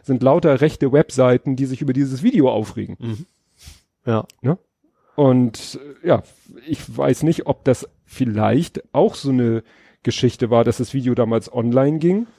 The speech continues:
Speaker 2: Mhm, und dass es sich wieder
Speaker 1: Viral
Speaker 2: den Rechten
Speaker 1: wurde.
Speaker 2: eingeknickt hat, aber das klingt, aber dann klingt natürlich das mit aus rechtlichen Gründen. Ja, f-, ja,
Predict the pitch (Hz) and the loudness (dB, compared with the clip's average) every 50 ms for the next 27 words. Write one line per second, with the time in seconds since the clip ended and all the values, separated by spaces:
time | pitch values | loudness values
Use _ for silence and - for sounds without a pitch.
0 | _ - - 123 120 123 - 131 117 120 117 120 135 131 127 127 120 135 131 131 | _ -10 -8 -6 -6 -6 -8 -8 -8 -8 -8 -8 -6 -4 -4 -2 0 0 2 2
1 | 135 117 113 113 120 127 143 143 131 147 151 165 170 170 190 220 247 127 123 123 | 4 4 4 4 6 6 4 4 4 4 4 4 6 4 4 2 2 2 0 0
2 | 120 - - - - 143 139 - - 131 120 123 123 117 123 127 120 - - - | -2 -4 -10 -6 -4 -4 -4 -4 -6 -2 0 0 0 2 0 -2 -2 -4 -4 -4
3 | 147 131 - 127 - 127 117 - 127 120 - - 123 113 117 110 - - 127 - | -4 -2 -2 -8 -8 -8 -4 -4 -4 -4 -4 -8 -4 -4 -4 -4 -2 -6 -8 -8
4 | - - 107 113 104 - - 104 - 104 120 123 127 120 104 - - - - - | -8 -16 -18 -18 -18 -12 -12 -12 -8 -2 0 0 0 0 -2 -10 -16 -16 -12 -12
5 | - - 120 120 120 117 | -10 -6 -6 -6 -6 -6